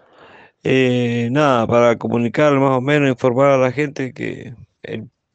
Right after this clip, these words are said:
paro es por la falta de pago del sueldo y una deuda que tienen del mes pasado de una cuota, de un acuerdo que habíamos firmado el, el día quince,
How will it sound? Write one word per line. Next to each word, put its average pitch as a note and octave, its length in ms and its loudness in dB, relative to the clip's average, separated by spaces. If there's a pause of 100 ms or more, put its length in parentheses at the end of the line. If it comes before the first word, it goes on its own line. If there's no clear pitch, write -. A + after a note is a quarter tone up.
paro C#3+ 320 4
es C#3 120 -2
por C#3 260 -2
la A#2 240 -6
falta C3 460 -4
de A#2 120 -6
pago A#2 960 -2
del A2+ 300 -8
sueldo D#3 560 -4 (640)
y A#2+ 300 -2
una C3+ 320 4
deuda C3 360 4
que B2 120 -4
tienen B2+ 480 -4
del A#2 120 -6
mes B2 160 -6
pasado C3+ 680 -2 (420)
de B2+ 120 -4
una B2 220 -2
cuota, A2+ 840 -2 (200)
de A2+ 160 -2
un B2 80 0
acuerdo B2 480 2
que A#2+ 60 -4
habíamos A#2 580 -4
firmado A#2+ 460 0
el, A2+ 80 -6 (280)
el G#2+ 300 -14
día A#2+ 220 -2
quince, C#3+ 640 -6